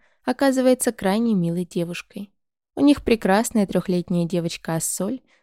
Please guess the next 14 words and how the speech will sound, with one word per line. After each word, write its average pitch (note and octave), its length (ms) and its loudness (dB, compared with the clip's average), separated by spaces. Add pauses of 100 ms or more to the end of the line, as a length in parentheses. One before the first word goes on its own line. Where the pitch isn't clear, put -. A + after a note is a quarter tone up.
(100)
с - 100 -6
розовыми A3+ 480 6
щечками, G#3+ 800 -4
папиными F#3 480 2
глазками A3+ 600 -2
и A#3 40 2
маминой F3 460 0
улыбкой. F3 580 -8 (1120)
"А E3+ 100 -6
как C#4+ 260 -4
вы D4+ 100 4
познакомились G#3 800 2
с - 80 -8
Ромой?" F#3 480 -4